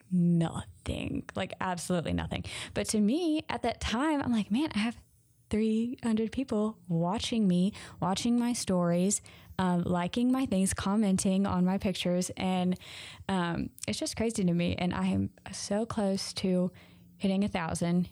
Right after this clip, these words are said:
And even that's like, I'm like, "Man, a thousand people." But in the big scheme of things, it's, I understand that it's, it's not that much. But, you know, a lot of people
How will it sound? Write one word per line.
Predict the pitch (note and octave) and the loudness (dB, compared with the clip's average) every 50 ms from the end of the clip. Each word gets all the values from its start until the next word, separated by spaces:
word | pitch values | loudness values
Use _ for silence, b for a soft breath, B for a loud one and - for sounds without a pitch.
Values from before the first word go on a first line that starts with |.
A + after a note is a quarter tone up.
| - | -2
And | - G3+ F#3+ - - | -2 -2 0 0 0
even | A3 A#3+ B3 F#3+ E3+ | 0 2 2 2 0
that's | F3+ F#3 F#3+ F3+ - - | 0 0 0 -2 -2 -2
like, | F3 E3+ - | -4 -4 -4
I'm | - | -8
like, | - - - - - - | -16 -16 -18 -10 -4 0
"Man, | G#3 B3 A#3 F#3 E3+ F3 G#3+ - - | 0 2 2 2 0 0 -4 -10 -12
a | - - - - - - | -14 -14 -14 -14 -10 -6
thousand | - G3+ G#3 G#3+ A3 G#3 A3+ G#3+ G#3 G#3+ | -4 -2 0 0 0 2 2 0 0 0
people." | - A3+ A#3 - - F#3+ F#3+ | 0 -2 -2 -2 -2 -4 -2
But | - G3+ F3 - | -2 -2 -2 0
in | - G3+ F#3+ | 2 2 2
the | F#3+ | 2
big | F3+ F#3+ F#3 F3+ | 2 0 0 0
scheme | - - D#3 - | -2 -2 -2 -2
of | - - | -2 -4
things, | - G2 G#2+ G2 F2+ - | -4 -4 -4 -4 -6 -8
it's, | - - - - - - _ - | -10 -12 -12 -14 -14 -16 _ -10
I | - - | -8 -8
understand | A1+ D2 - - F2+ - - - - - - G2 | -6 -6 -6 -6 -8 -8 -6 -6 -6 -6 -4 -4
that | F#2 - | -4 -4
it's, | - - - - - - - _ | -6 -8 -10 -10 -12 -12 -12 _
it's | - F#3 - - | -10 -10 -8 -6
not | - D#3 - - | -6 -6 -6 -6
that | - - | -8 -6
much. | - - C#3 - - - - B B B B B B B B | -6 -6 -6 -6 -8 -10 -10 B B B B B B B B
But, | B3+ C4+ A3 G3+ F#3 - - - - - - | 0 2 2 2 0 -2 -8 -18 -12 -6 -2
you | G#3+ G#3+ | -2 0
know, | G3+ F#3+ - | 0 0 0
a | - F3+ | 0 0
lot | F3+ F3 F#3 F#3+ | 0 0 -2 -2
of | G#3 - | -2 -2
people | - G#3 - F#3+ F#3 F3+ F3 F3 F3 F3+ | -4 -2 -2 -2 -2 0 0 -2 -2 -4